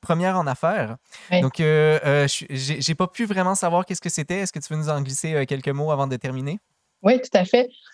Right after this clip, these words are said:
Speaker 2: Euh, oui, c'est tout nouveau. Ça vient juste de sortir, en fait. Euh, je me trouve très choyée, en fait, de faire partie de ce, ce, ce pa-, ce panel de femmes incroyables-là. Euh, mais l'agence plurielle, en fait, c'est que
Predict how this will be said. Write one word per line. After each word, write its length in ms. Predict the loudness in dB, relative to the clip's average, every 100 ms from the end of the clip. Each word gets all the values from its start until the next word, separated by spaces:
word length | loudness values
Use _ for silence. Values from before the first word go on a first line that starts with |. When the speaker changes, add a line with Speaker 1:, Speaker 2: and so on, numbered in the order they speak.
| _ 4
Speaker 2:
Euh, 200 | 6 8
oui, 100 | 8
c'est 120 | 6
tout 100 | 6
nouveau. 440 | 6 8 8 6 6
Ça 160 | 6
vient 160 | 4 6
juste 180 | 6 6
de 60 |
sortir, 380 | 4 2 2 2
en 140 | 4 4 2
fait. 100 | 2
Euh, 240 | 4 4 4
je 140 | 2
me 100 | -2 -6
trouve 200 | -4 -4
très 200 | 2 2
choyée, 520 | 4 2 4 4 4
en 80 | 2 2
fait, 80 | 2
de 80 | 2
faire 120 | -2 -6
partie 320 | -8 -10 -20 _ 0
de 240 | 2 0
ce, 60 | -2 _ _ _ _ -8
ce, 280 | -8 -6 -8
ce 140 | -6
pa-, 240 | -2 0 0
ce 320 | -2 -4 -2
panel 480 | -2 2 6 6 6
de 80 | 4
femmes 380 | 2 2 2 0 0
incroyables-là. 720 | 2 2 4 4 4 6 4 2 -6 -16 -18 _ 4
Euh, 540 | 6 8 6 6 4 0 -10 2
mais 60 | 4
l'agence 280 | 6 4 4
plurielle, 360 | 4 6 4 4
en 100 | 4
fait, 180 | 2 2
c'est 140 | 2
que 300 | 4 4 4